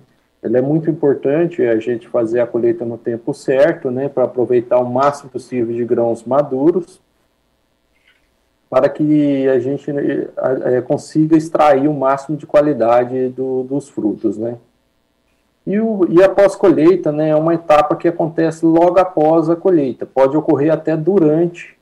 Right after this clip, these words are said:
o processo de colheita, né, onde que a gente pega os frutos colhidos,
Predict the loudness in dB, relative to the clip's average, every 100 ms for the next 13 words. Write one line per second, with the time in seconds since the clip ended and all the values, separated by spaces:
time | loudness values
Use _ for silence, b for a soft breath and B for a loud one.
0 | _ -12 -6 -4 -4 2 0 0 -6 -2
1 | -2 -2 -2 2 4 4 0 -6 -6 -4
2 | -2 0 0 0 -4 -2 -2 -2 -8 -10
3 | _ 2 2 2 -2 -4 -8 -6 -6 -10
4 | -8 -6 -4 0 0 0 -6